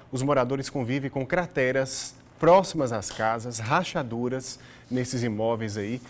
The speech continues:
e até alagamentos. Mas aí fica a pergunta, então, pra onde que essas famílias serão levadas?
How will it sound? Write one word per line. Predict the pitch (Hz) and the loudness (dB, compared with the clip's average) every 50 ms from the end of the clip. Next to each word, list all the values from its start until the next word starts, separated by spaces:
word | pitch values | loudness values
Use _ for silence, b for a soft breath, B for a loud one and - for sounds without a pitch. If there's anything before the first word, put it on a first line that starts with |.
| B B B | B B B
e | 135 151 | 4 6
até | 151 143 147 - 127 127 131 - - | 6 6 4 2 2 2 2 0 0
alagamentos. | - 165 160 160 156 151 151 139 127 131 139 131 120 - - - - - - - - B B B B B B B B B B | 0 0 2 2 2 4 4 4 4 4 4 2 2 0 -6 -12 -10 -8 -8 -8 -10 B B B B B B B B B B
Mas | - 131 131 120 | 0 0 2 4
aí | 131 139 156 | 4 2 2
fica | 151 - 170 165 - | 0 -2 -2 2 2
a | 165 - | 2 2
pergunta, | - 151 127 127 147 160 160 156 | 2 0 0 2 2 2 2 2
então, | 147 123 110 151 147 156 | 0 0 0 0 0 0
pra | 139 - 165 151 135 | 2 4 4 6 6
onde | 131 156 175 190 165 165 | 6 4 2 2 0 -2
que | - 160 | -4 -4
essas | - - 151 - - | -4 -4 -4 -4 -2
famílias | 147 127 131 147 160 160 151 - | 0 0 2 2 0 0 -2 -2
serão | - 143 135 147 | -2 -2 0 0
levadas? | 151 143 127 104 101 139 139 135 110 104 - - - - | 0 -2 -2 0 4 4 4 4 4 0 -6 -10 -12 -12